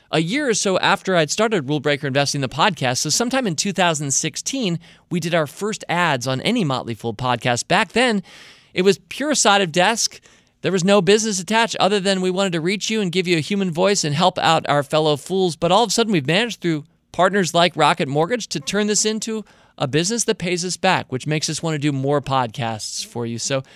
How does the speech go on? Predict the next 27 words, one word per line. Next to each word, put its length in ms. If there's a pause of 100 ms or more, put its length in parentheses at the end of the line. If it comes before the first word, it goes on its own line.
(120)
thanks 260
to 100
Rocket 300
Mortgage 320
for 160 (200)
always 300
being 200
a 60
long-term 640
Motley 300
Fool 180
supporter. 480 (960)
All 160
right, 180
great 260
quotation 640
number 280
four, 280
and 80
I'm 140
going 280
back 240
to 100
one 140
of 60
my 160
favorite 500